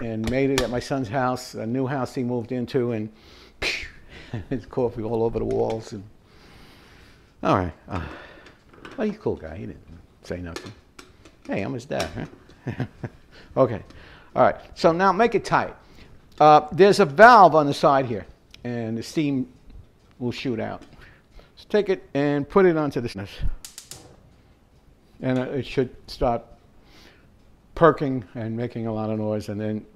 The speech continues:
go from there. So I have an espresso cup ready. I have my sugar,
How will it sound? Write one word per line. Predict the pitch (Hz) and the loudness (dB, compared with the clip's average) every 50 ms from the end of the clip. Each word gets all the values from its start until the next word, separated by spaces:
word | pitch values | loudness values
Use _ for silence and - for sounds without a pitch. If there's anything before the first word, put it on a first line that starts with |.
| - - _ - - | -20 -20 _ -16 -10
go | 113 117 107 | -6 -6 -6
from | 107 - 117 107 | -4 -4 -6 -2
there. | 113 117 101 87 - - - - - - - - - | 0 0 0 0 -4 -8 -16 -20 -20 -20 -20 -20 -12
So | - - 170 147 | 0 2 4 6
I | 143 143 | 6 6
have | 143 156 147 139 | 6 4 2 0
an | 143 139 127 | 0 -2 -6
espresso | - - - 147 135 - - 135 - | -6 -2 0 0 0 0 -2 -6 -2
cup | - 143 - - - 113 | -2 -4 -4 -4 -10 0
ready. | 113 117 117 127 165 - - - - - - _ _ - - - - - - - - - - - | 2 4 4 4 2 0 -6 -14 -20 -20 -20 _ _ -14 -14 -14 -12 -14 -16 -16 -16 -20 -20 -4
I | - 113 120 | 0 0 0
have | 113 123 127 117 110 | 0 0 -4 -4 -4
my | 107 110 104 104 104 - - | -6 -8 -8 -8 -10 -10 -12
sugar, | - - - 160 147 143 170 185 | -14 -2 2 2 4 4 2 -2